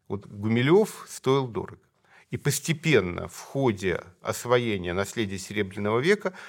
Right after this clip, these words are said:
те или иные поэты начинали дорожать. Да? Начинал дорожать Мандельштам, потому что его открыли и так далее. Там начинал дорожать потом позже уже Ходосевич. А в начале пятидесятых годов, э,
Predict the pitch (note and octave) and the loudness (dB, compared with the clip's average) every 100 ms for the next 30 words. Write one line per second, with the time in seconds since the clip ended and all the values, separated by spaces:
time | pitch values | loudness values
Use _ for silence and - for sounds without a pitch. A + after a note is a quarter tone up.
0 | - - - - - D#3+ C#3 B2+ B2 B2 | -18 -20 -20 -6 2 4 4 2 2 2
1 | - C#3 E3 D#3 A#2+ - B2 A#2 A#2 A2+ | 4 4 4 0 -4 -2 2 2 4 4
2 | A2+ G#2 F2+ - F#2 C3+ C3+ A2 A#2+ C#3+ | 4 2 -4 -6 -2 0 0 -2 2 2
3 | C#3 A2+ G#2 A#2+ A#2 G#2+ G2 G2 - - | 6 4 4 4 2 0 -2 -4 -6 -10
4 | - - _ _ _ _ _ _ G2 G2 | -12 -16 _ _ _ _ _ _ -6 -4
5 | - G#2 A2+ A#2 - - D#2+ - F2 _ | -2 2 4 4 2 -10 -10 -12 -20 _
6 | _ _ _ _ _ _ - - G2 F#2+ | _ _ _ _ _ _ -6 -2 -2 -4
7 | - - - _ - E2 E2 - D3+ D3 | -12 -14 -20 _ -10 -8 -4 2 4 6
8 | A#2+ G#2 B2+ C3 - F2+ A#2+ - _ A#2+ | 4 2 2 -2 -4 -2 -2 -2 _ 0
9 | B2 G#2+ F#2+ G2+ G#2+ G2 G2 - C2+ - | 2 0 -4 -4 -2 -2 -2 -8 -14 -20
10 | - - _ G#2+ G#2 A#2 B2+ A3+ A3+ D3 | -20 -20 _ 2 4 2 2 0 0 -6
11 | C3+ - D3+ D3 D3 C#3+ C3 A#2+ A2+ G#2 | -2 0 0 4 4 6 2 2 -4 -4